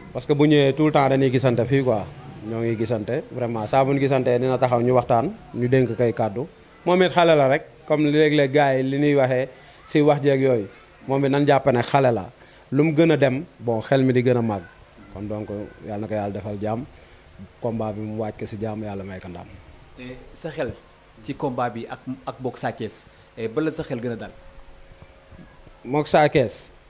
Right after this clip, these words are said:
Speaker 1: ah, mais xam nga moom li may faral di wax rek, ëllëru gumba la. Yaa ngi comprendre? Moom xàmmewul ñax mu wow, xàmmewul ñax mu tooy. Yaa ngi comprendre? Ñun combat bu mu am, suñu xel day dal. Parce que moom it ku ñeme liggéey la,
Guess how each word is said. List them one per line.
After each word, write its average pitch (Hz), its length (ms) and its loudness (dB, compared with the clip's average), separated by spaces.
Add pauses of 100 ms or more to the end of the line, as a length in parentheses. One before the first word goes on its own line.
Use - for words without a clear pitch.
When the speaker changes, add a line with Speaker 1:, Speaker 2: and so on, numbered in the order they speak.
(140)
Speaker 1:
ah, - 80 0
mais 123 220 0
xam 156 200 -4
nga 170 200 0 (440)
moom 151 360 0
li 151 80 2
may 160 160 2
faral 143 260 2
di 139 80 2
wax 120 220 2
rek, 107 120 -6 (840)
ëllëru 180 420 6
gumba 143 280 4
la. 113 120 0 (500)
Yaa 123 120 0
ngi 156 100 2
comprendre? 147 460 2 (160)
Moom 131 320 -2
xàmmewul 147 500 4
ñax 139 180 2
mu 139 140 0
wow, 135 240 4
xàmmewul 131 420 2
ñax 120 160 -2
mu 117 120 -4
tooy. 98 220 -6 (540)
Yaa 147 200 0
ngi 147 60 0
comprendre? 131 420 0 (400)
Ñun 131 260 0 (140)
combat 160 320 2
bu 147 80 4
mu 165 120 -2
am, 135 200 2
suñu 135 220 -2
xel 123 160 2
day 117 160 0
dal. 104 180 -4 (400)
Parce 120 160 -6
que 135 160 -4
moom 127 240 -4
it 123 60 -4 (300)
ku 135 80 -6
ñeme 156 280 2
liggéey 139 340 2
la, 117 100 -4